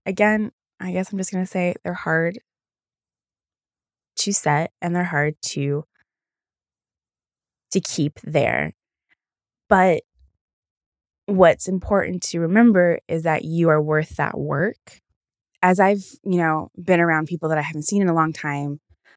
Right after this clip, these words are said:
in, like, a very long time since, you know, being able to kinda travel more and everything reopening, I'm starting to see a pattern of people not realizing that they were going through shit and are starting to realize that now. And I think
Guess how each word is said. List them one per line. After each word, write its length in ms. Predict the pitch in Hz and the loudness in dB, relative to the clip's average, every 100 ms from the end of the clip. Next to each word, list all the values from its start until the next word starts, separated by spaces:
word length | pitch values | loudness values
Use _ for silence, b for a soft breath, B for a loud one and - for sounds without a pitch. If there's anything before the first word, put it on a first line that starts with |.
| _ 170 | _ -6
in, 80 | |
like, 140 | 139 147 | -4 -2
a 40 | |
very 180 | 156 151 | 2 2
long 160 | 143 147 | 0 -8
time 400 | - 139 139 147 | -8 -8 -6 -8
since, 400 | - 147 - 143 | -6 -4 -2 -2
you 60 | |
know, 180 | 139 139 | -4 -6
being 200 | 147 143 | -6 -6
able 160 | 143 147 | -6 -6
to 100 | 160 | -6
kinda 200 | 139 139 | -6 -6
travel 320 | - 147 151 | -2 -2 -2
more 360 | 151 147 147 - | -4 -4 -4 -6
and 200 | 147 147 | -8 -6
everything 300 | 143 147 147 | -8 -8 -6
reopening, 560 | 151 156 156 147 143 - B B B B B | -2 -2 0 -4 -4 -8 B B B B B
I'm 140 | 180 175 | -2 0
starting 240 | 185 226 | 2 2
to 80 | 240 | 2
see 280 | 185 175 165 | 0 0 -2
a 120 | 151 151 | -6 -10
pattern 580 | - 160 160 170 151 - | -4 0 2 0 -2 -6
of 180 | 151 - | -8 -8
people 380 | 170 160 156 151 | -8 -6 -4 0
not 260 | 151 147 | 0 0
realizing 1000 | - 151 156 156 147 143 147 139 139 - _ _ _ _ _ _ _ _ _ _ _ _ - | -2 -4 0 0 0 0 -2 -4 -6 -8 _ _ _ _ _ _ _ _ _ _ _ _ -6
that 280 | 156 151 - 151 | 0 0 0 0
they 180 | 147 | 2
were 220 | 147 151 143 | 2 0 -4
going 640 | 156 170 160 147 135 151 | 2 4 4 2 0 -6
through 240 | - - | -8 -8
shit 280 | - - - _ _ _ _ _ _ _ - - | -8 -8 -10 _ _ _ _ _ _ _ -12 2
and 160 | 196 | 6
are 100 | 165 | 6
starting 340 | 170 165 156 156 | 4 0 0 -4
to 160 | 170 | -2
realize 500 | 151 175 170 85 160 | 0 2 2 2 0
that 180 | 90 87 | -2 -2
now. 300 | 87 87 87 - | -2 0 0 -2
And 180 | 170 | -4
I 140 | - 87 | -4 -4
think 280 | - 160 | -4 -6